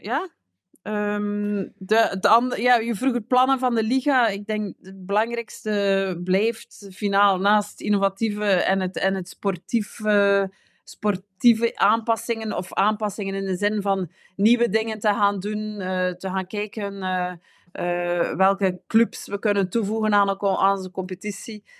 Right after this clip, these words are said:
Eh, dat het, eh, ook, eh, dat er ook wat andere, eh, spannende wedstrijden dan, eh, Roeselaar en Mazeik, eh, zijn, hè, want dat, eh, blijven onze twee, eh,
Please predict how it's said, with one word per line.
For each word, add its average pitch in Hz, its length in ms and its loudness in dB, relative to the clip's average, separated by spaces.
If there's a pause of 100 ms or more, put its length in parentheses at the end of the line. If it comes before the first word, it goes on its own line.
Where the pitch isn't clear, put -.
(160)
Eh, 175 420 2
dat 185 180 0
het, 180 240 -4
eh, 170 400 2
ook, - 320 -2
eh, 170 400 2
dat 180 160 -4
er 185 60 4
ook 180 120 2
wat 190 120 4
andere, 220 640 4
eh, 190 320 0
spannende 226 500 0
wedstrijden 220 680 -4
dan, 196 240 -2
eh, 190 220 0
Roeselaar 202 500 0
en 196 80 0
Mazeik, 190 520 -2
eh, 220 180 -6 (140)
zijn, 233 380 -10
hè, 233 160 -8
want 190 340 -4
dat, 180 220 -2
eh, 185 160 4 (100)
blijven 202 420 0
onze 180 300 -4
twee, 190 480 0
eh, 175 140 -2